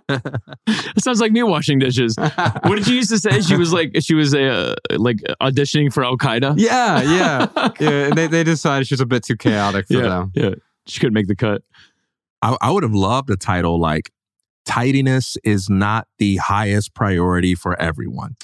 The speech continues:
Speaker 2: Mm.
Speaker 3: Or I would have loved a title like "The challenges of being ti-,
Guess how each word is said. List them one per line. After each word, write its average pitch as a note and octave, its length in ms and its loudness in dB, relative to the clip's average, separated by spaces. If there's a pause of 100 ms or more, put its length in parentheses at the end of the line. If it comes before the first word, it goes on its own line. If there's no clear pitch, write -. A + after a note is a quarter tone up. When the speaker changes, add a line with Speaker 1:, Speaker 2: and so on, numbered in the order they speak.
(100)
Speaker 2:
Mm. F2+ 480 0
Speaker 3:
Or G#2+ 500 2
I C3 120 0
would B2+ 80 2
have G2+ 100 0
loved A#2 540 0
a G2+ 80 0
title F#2+ 420 0
like F2+ 300 0 (280)
"The A#2+ 100 0
challenges C3+ 920 0
of A#2 240 -2
being B2 540 2
ti-, A2+ 320 -2